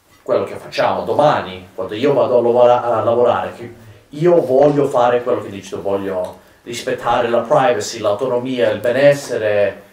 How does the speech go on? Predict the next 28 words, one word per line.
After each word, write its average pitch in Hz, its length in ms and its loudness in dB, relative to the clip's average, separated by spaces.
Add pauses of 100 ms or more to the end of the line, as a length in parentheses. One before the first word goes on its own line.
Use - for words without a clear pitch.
(100)
tutti 185 260 -6
i - 20 -2
valori 127 380 4
che 117 60 -8
puoi 107 260 -4
immaginare. 90 500 -12 (280)
Ma 165 300 -2 (200)
come? 143 560 2 (260)
Per 151 140 -6
me 180 240 2
sono 170 340 0
astratti, 151 520 0
sono 143 520 -2 (380)
solo 202 300 2
parole. 101 800 2 (200)
Non 165 220 -2
so 196 320 2
che - 120 -14
cosa 147 260 -2
faccio 143 340 0
nel 117 140 -2
mio, 110 580 -2 (100)
nel 120 140 -6
mio 113 300 -8
lavoro 117 340 -2
quotidiano 123 760 -6
per 120 420 2
arrivare 110 840 -2